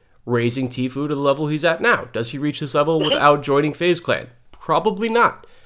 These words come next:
Speaker 1: And that's fair. That's a fair thing to say, but it's also responding to allegations like that that could potentially harm your brand with,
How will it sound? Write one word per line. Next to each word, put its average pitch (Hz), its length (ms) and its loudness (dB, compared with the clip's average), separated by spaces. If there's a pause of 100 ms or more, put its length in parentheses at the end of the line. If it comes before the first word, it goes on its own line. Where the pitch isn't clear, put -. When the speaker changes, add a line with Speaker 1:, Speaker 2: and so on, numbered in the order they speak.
(160)
Speaker 1:
And 139 140 0
that's 254 160 4
fair. 277 380 -2
That's 117 140 -4
a 139 40 -6
fair 185 240 0
thing 190 180 0
to 156 60 -2
say, 147 380 2
but 123 220 -2
it's 123 160 -4
also 151 720 0 (920)
responding 160 600 2
to 185 140 -2
allegations 131 640 0
like 151 160 -2
that 151 240 2
that 139 80 -4
could 120 140 -8
potentially 131 440 -2
harm 120 300 0
your 127 80 2
brand 120 420 0
with, 117 260 0